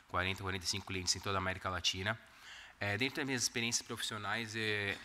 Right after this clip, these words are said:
algumas, é, a-, acumulo aí um pouco de experiência na área de investigação corporativa e em alguns episódios notórios aí da, inclusive da Lava Jato. É, eu tive alguma atuação. É,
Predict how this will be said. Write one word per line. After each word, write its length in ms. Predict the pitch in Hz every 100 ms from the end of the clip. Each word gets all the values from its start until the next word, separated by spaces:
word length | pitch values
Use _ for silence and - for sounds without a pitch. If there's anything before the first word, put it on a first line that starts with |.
| - - - -
algumas, 720 | - 98 104 101 - - - - - - -
é, 200 | - 58 -
a-, 100 | 95
acumulo 580 | - - - 101 104 104
aí 100 | 101
um 80 |
pouco 320 | 92 101 - 98
de 60 |
experiência 440 | - 101 98 92 101
na 120 | 98
área 160 | 98
de 80 | 95
investigação 420 | 95 92 - 95
corporativa 800 | 104 98 98 92 - 98 104 113 - - -
e 60 |
em 80 | 90
alguns 440 | 90 90 92 - -
episódios 640 | 90 95 95 92 92 -
notórios 560 | 101 92 98 95 95 95
aí 160 | 92
da, 380 | 92 92 85 82 -
inclusive 320 | 104 90 92
da 140 | 95
Lava 200 | 90 87 87
Jato. 360 | 92 92 - 98 - - - - - 82
É, 400 | 85 82 78 85 -
eu 60 | -
tive 200 | 98 92
alguma 400 | 90 92 92 92 -
atuação. 640 | - 95 90 - 90 104 - - - - - - - - - - - - - -
É, 420 | 101 107 104 107